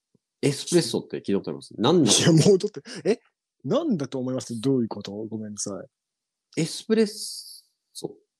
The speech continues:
Speaker 2: ああ、コーヒーだと思ったんですけど。
Speaker 1: あ、コーヒーです。
Speaker 2: うん。
Speaker 1: そうっすね。したら、おーわ。
Speaker 2: <laughs> なんでだよ。
Speaker 1: エスプレッソの語源って知ってます？
Speaker 2: え、エスプレッソ伯爵とか、そっち系？
Speaker 1: <laughs> かっこいいな。その伯爵と会ってみてえわ。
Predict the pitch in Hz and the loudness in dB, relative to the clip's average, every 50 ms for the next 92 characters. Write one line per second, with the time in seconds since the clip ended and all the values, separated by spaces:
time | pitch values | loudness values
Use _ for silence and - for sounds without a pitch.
0 | _ _ _ _ _ _ _ _ _ - 139 123 113 110 - - - 127 110 - | _ _ _ _ _ _ _ _ _ 2 4 4 4 2 0 -2 -4 -4 -2 0
1 | 135 127 107 98 90 - 95 101 98 - 98 92 - - - - - - _ _ | -2 -2 -2 -2 -6 -8 -10 -12 -12 -12 -12 -12 -12 -12 -12 -14 -14 -16 _ _
2 | - 104 98 87 - - 110 107 98 - 101 85 78 - - - 64 - - _ | -4 -4 -2 -2 -2 -2 -2 0 0 0 -2 -2 -2 -6 -8 -10 -10 -12 -12 _
3 | _ _ _ - 131 117 107 95 87 80 - - - 73 71 - - - 113 - | _ _ _ -10 -10 -8 -8 -10 -12 -14 -14 -14 -14 -14 -14 -12 -10 -8 -8 -8
4 | - - _ _ _ _ _ _ _ _ _ _ 85 87 87 85 85 87 87 82 | -8 -10 _ _ _ _ _ _ _ _ _ _ -6 -6 -4 -4 -4 -4 -4 -4
5 | 82 76 82 - - - - - - - - 220 185 - - 226 - 151 - 339 | -2 0 0 -2 -2 -4 -10 -10 -8 0 4 4 4 6 4 2 4 4 2 2
6 | - - - 190 185 160 - - - 147 - - 440 494 466 330 - - - - | 2 2 2 2 2 0 0 -2 -6 -8 -6 -2 0 0 0 0 -2 -4 -6 -8
7 | - - 214 196 180 - - _ - - _ _ _ _ _ _ _ _ _ _ | -8 -8 -8 -10 -10 -10 -16 _ -20 -20 _ _ _ _ _ _ _ _ _ _
8 | _ _ _ _ _ - 139 131 - - 202 208 208 208 - 92 85 82 92 90 | _ _ _ _ _ -4 -4 -4 -2 0 0 0 0 0 -2 -4 -4 -2 -2 -2
9 | 82 104 98 - - - - - 82 76 - 104 - - _ _ _ _ _ _ | -2 -2 -2 -4 -8 -12 -14 -12 -12 -10 -10 -10 -10 -10 _ _ _ _ _ _
10 | _ _ _ _ _ _ _ _ - 190 - 415 - _ _ - 139 - - - | _ _ _ _ _ _ _ _ -4 -4 -4 -4 -6 _ _ -6 -6 -2 0 0
11 | 160 147 - - - 92 - - 120 104 - - - - 107 98 - 104 - - | 0 0 0 -4 -8 -8 -6 -6 -8 -8 -8 -8 -8 -8 -8 -8 -8 -10 -8 -6
12 | - 120 127 175 - _ _ _ _ - - - - - - - - - 185 - | -6 -6 -6 -6 -10 _ _ _ _ -2 2 2 2 2 2 2 2 2 0 0
13 | - - - - 226 220 - 202 226 135 - - 120 - - 127 151 156 156 147 | -2 -4 0 2 2 2 2 2 0 0 -2 -6 -4 0 0 2 2 2 2 2
14 | - - 156 147 - - 120 131 - - 120 110 101 104 95 85 - | 2 2 0 0 0 0 -2 0 2 2 2 2 2 2 -2 -4 -6